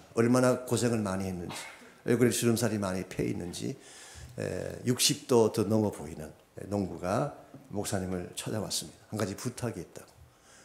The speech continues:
"뭐냐?" 그랬더니, 어, 이 나이에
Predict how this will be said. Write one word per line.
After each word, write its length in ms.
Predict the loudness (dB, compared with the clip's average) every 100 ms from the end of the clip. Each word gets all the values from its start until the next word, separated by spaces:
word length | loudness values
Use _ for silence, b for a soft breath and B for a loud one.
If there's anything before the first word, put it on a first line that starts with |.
| b
"뭐냐?" 400 | 2 6 8 8
그랬더니, 540 | 4 0 -2 -2 -4 -8 b b b b
어, 100 | -6 2
이 140 | 6
나이에 600 | 6 6 6 4 2 -4